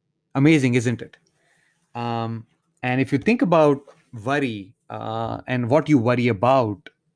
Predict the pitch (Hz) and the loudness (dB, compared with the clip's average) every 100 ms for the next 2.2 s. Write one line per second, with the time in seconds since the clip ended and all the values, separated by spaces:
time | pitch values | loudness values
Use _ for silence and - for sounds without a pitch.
0 | - 107 104 - _ - 107 101 123 - | -16 -14 -14 -18 _ -18 -16 -4 -2 0
1 | 180 170 185 175 151 139 - - 170 151 | 0 2 2 2 0 -2 -6 -8 -2 -2
2 | 104 92 | -2 -8